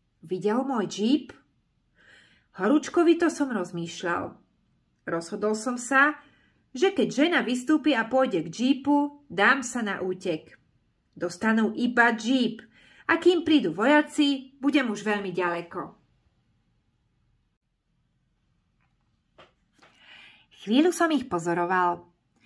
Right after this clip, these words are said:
Pozerali sa na násypy. Potom žena zabuchla dvere a dodávka sa rýchlo rozbehla smerom na západ. Sledoval som ju, ako mízne za malým kopcom. Cítil som sklamanie.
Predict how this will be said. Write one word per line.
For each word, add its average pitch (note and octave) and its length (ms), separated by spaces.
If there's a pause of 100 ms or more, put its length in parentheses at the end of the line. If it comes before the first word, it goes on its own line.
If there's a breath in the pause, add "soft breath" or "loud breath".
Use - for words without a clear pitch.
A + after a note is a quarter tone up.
(300 soft breath)
Pozerali C4+ 400
sa C#4 240
na B3 80
násypy. F3 800 (480)
Potom G#3 240
žena G#3+ 240
zabuchla F#3+ 480
dvere D4+ 560
a E4+ 240
dodávka B3 480
sa F#3+ 160
rýchlo A3 320
rozbehla G#3+ 480
smerom E3+ 480
na F3+ 80
západ. F3+ 640 (1040 loud breath)
Sledoval G#3 560
som C4 160
ju, C4+ 160
ako D#4+ 400
mízne A3+ 480
za G#3 160
malým A3 480
kopcom. E3 640 (640)
Cítil G#3 320
som A3+ 160
sklamanie. E3+ 800